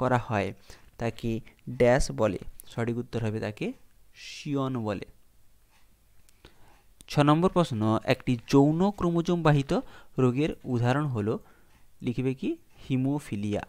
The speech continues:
হিমোফিলিয়া অথবা তোমরা বর্ণান্ধতা, বর্ণান্ধতাও লিখতে পারো। আচ্ছা, এরপরে সত্য অথবা মিথ্যা নিরূপণ করতে হবে। সাত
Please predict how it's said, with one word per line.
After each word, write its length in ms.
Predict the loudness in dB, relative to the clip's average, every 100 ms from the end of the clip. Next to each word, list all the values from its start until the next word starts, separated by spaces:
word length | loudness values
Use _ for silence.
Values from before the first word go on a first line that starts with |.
| -14 -20 _ _ _ -20 -20 _ -20 -20 _ -20 -20 -14
হিমোফিলিয়া 2500 | -8 -6 -6 -8 -14 -20 _ -20 -20 -20 _ -20 -20 -20 -20 _ _ _ -20 -20 -20 -20 -12 -8 -4 -4 -4
অথবা 200 | -4 -4
তোমরা 220 | -4 -4 -4
বর্ণান্ধতা, 680 | -4 -2 -4 -6 -8 -8 -12 -12 -20 -20 -6
বর্ণান্ধতাও 520 | 0 0 0 -2 0 0
লিখতে 280 | 0 0 0
পারো। 160 | 0 -2 -8 -20 -20 -10 -8
আচ্ছা, 220 | -4 -4 -6 -10 -20 -4 4
এরপরে 440 | 6 6 0 -2 -6 -14 -20 -20 -20 -16
সত্য 440 | -2 0 0 -2 -10
অথবা 360 | -8 -6 -8 -10 -14 -6
মিথ্যা 480 | -2 -2 -2 -2 2
নিরূপণ 440 | 0 2 0 2
করতে 280 | 0 0 -4
হবে। 180 | -4 -4 -8 -14 -20 -20 -20 -14 -10 -4
সাত 260 | 2 2